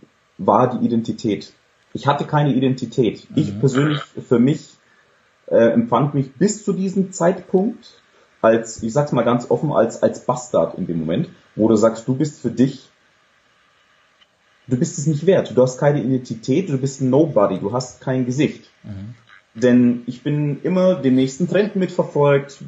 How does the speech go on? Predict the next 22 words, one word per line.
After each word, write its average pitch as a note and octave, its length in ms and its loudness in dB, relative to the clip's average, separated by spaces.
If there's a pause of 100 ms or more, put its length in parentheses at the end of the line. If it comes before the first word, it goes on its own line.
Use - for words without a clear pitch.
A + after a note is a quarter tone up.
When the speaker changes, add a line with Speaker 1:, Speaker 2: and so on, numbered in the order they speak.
(100)
Speaker 1:
die C3 140 -4
Kumpels E3 480 0
haben C#3+ 160 2
das C#3 240 0
gemacht, C3+ 480 -4
die C#3 60 -8
Kumpels C#3+ 360 -2
haben D3 160 -2
dies D3 240 -2
gemacht, B2+ 460 2
ach, - 180 -4
die C#3+ 100 -2
finden D3 360 -2
das - 320 0
cool, C3+ 140 2
na, C3 100 0
da C3+ 80 0
findest B2+ 380 -6
du C3+ 40 -2
das - 260 -4
auch - 340 0
cool. C3 220 4